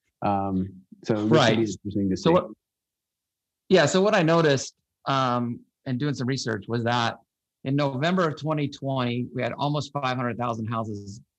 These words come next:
Speaker 2: go on the market, right? But if you go back, and typically November, December, we would all agree that's the bottom of the heartbeat every year, right? You got Thanksgiving, Christmas, New Year's Eve, um, uh, all, all the holidays, right? So,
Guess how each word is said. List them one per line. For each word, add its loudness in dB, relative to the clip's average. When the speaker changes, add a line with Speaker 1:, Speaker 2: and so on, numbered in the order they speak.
Speaker 2:
go -2
on 0
the 0
market, -4
right? -4
But -2
if -6
you -2
go 2
back, 0
and 0
typically 0
November, 0
December, -2
we 0
would 0
all 2
agree -2
that's -4
the -8
bottom 0
of -2
the -4
heartbeat -4
every 2
year, 0
right? -2
You -4
got -2
Thanksgiving, -2
Christmas, -4
New 0
Year's -2
Eve, 2
um, 0
uh, -4
all, 2
all 2
the 2
holidays, -2
right? -4
So, 0